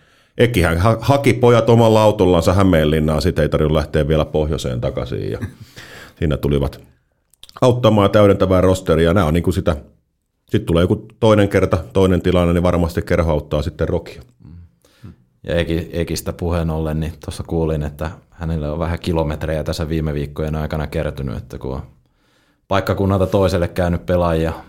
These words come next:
Speaker 2: katsomassa ja sieltä nyt sitten tää Latvian kaveri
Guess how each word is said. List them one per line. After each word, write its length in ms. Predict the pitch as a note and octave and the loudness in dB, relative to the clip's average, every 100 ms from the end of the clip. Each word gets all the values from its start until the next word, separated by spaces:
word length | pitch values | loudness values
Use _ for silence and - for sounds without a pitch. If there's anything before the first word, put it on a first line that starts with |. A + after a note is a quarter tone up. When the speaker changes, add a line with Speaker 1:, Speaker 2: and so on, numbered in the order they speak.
| _ _ _ _ _ _ _ _ _ | _ _ _ _ _ _ _ _ _
Speaker 2:
katsomassa 680 | F#2 E2 E2+ D#2+ D2+ - D#2+ | -6 -4 -4 -4 -6 -4 -4
ja 140 | D2 D2 - _ _ _ _ _ _ _ _ | -4 -10 -20 _ _ _ _ _ _ _ _
sieltä 320 | - C#2 C#2+ | -10 -8 -6
nyt 140 | D2 | -6
sitten 320 | D2 C#2+ D#2+ C#2+ | -6 -8 -8 -6
tää 280 | D2+ C#2+ - _ | -6 -8 -14 _
Latvian 420 | D#2 D#2 D2+ C#2+ C#2+ | -12 -8 -6 -6 -6
kaveri 340 | C#2+ C#2 | -6 -8